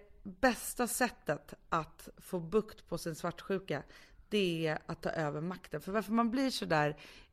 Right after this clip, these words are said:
liksom fruktansvärt sjuk av och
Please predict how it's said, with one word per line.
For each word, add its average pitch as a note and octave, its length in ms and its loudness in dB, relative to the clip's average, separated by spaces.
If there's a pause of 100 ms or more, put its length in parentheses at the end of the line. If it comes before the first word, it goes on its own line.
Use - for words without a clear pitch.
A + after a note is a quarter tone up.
(120)
liksom F3 440 0 (140)
fruktansvärt F3+ 1300 -2
sjuk B3+ 840 0 (120)
av D3 420 4 (300)
och F#3+ 140 0